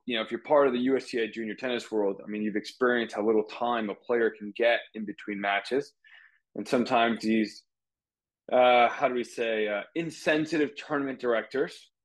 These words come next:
uh, that don't really care about the players and care more about just getting their matches done on time, you know, we'll give players only one hour, even after a three-hour match. And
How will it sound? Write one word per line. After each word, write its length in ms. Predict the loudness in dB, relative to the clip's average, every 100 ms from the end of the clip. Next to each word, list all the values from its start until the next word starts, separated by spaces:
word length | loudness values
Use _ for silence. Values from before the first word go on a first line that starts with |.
| -2
uh, 140 | 0
that 140 | 0 0
don't 200 | 0 0
really 180 | -2 -4
care 600 | -4 -2 2 2 0 -6 _ _ -8
about 380 | -2 0 0 -4 -14
the 60 |
players 480 | -12 -6 -2 -2 -4
and 120 | -8
care 220 | -4 -2 -2
more 260 | 0 2
about 240 | 4 2 2
just 220 | -6 -4
getting 260 | -2 -2
their 120 | -4 -4
matches 420 | -4 -4 -6 -6
done 160 | -6
on 180 | -6 -6
time, 380 | -4 -2 -2 -6 -12 -20 -20 -20 _ 0
you 80 | 4
know, 120 | 6
we'll 100 | 6
give 160 | 4 2 -4 _ 0
players 440 | 2 4 2 -2 -14 -20 _
only 200 | 0 0
one 300 | 0 0 0
hour, 320 | 2 2 2
even 200 | -2 -6
after 380 | -6 -6 -4 -4
a 40 | -4 _
three-hour 400 | -2 2 2 2
match. 440 | 0 -4 -6 -12
And 100 | -16